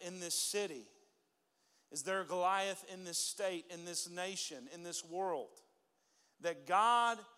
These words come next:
wants you to be fighting, but you're not?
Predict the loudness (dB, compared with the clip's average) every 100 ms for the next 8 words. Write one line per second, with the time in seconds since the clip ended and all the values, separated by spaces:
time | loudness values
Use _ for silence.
0 | _ _ -18 -4 -2 0 -2 -6 -10 -10
1 | -10 -2 2 2 0 -10 -16 _ _ _
2 | _ _ _ _ _ -10 -8 -8 -8 -10
3 | -10 -12